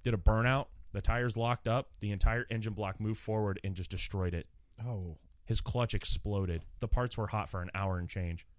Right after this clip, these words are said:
Speaker 1: It was the equivalent of a bomb going off right underneath his feet. It was scary as hell.
Speaker 2: Oh, I imagine it would have been.
Speaker 1: Yeah, and then he had the, uh,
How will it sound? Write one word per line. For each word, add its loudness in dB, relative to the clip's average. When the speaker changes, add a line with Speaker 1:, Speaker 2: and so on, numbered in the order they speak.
Speaker 1:
It 4
was 4
the 4
equivalent 2
of 4
a 4
bomb 0
going 2
off 2
right 2
underneath 0
his -8
feet. -6
It -2
was -4
scary 0
as -8
hell. -2
Speaker 2:
Oh, -4
I 0
imagine -2
it -8
would -6
have -8
been. -6
Speaker 1:
Yeah, 2
and 4
then 4
he 6
had 6
the, 4
uh, 4